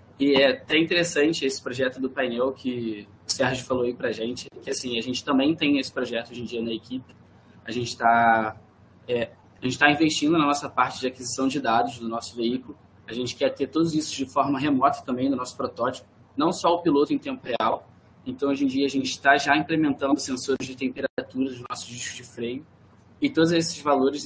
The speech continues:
futuramente, eles vão ser encaminhados pro piloto em tempo real. Então, a gente também vai ter um painel. A ideia é que a gente tenha um display, que seja como se fosse um mini tablet,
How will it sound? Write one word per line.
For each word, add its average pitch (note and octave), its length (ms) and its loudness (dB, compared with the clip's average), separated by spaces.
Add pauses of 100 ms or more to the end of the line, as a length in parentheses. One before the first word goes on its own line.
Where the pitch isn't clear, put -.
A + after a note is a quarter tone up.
(100)
futuramente, E3+ 600 2
eles D3+ 120 -2
vão D3 120 -2
ser D#3 180 0
encaminhados C#3+ 520 2
pro D#3+ 140 -4
piloto E3 360 0
em D3+ 40 2
tempo D3+ 220 -8
real. C#3+ 260 4
Então, C3 120 -12
a A2+ 40 -12
gente B2 160 -10
também D3+ 280 2
vai E3 140 0
ter - 100 -4
um D3+ 80 0
painel. B2+ 380 -4 (420)
A B2 80 -2
ideia B2+ 160 2
é B2+ 40 -4
que C#3 60 -6
a - 20 -8
gente C#3 220 -2
tenha C#3+ 240 2
um C#3+ 40 2
display, C#3 520 0 (460)
que - 60 -6
seja D3 260 0
como G#3+ 180 -4
se - 80 -6
fosse G#3+ 280 0
um D#3+ 340 2
mini A2+ 420 2
tablet, D#3 640 4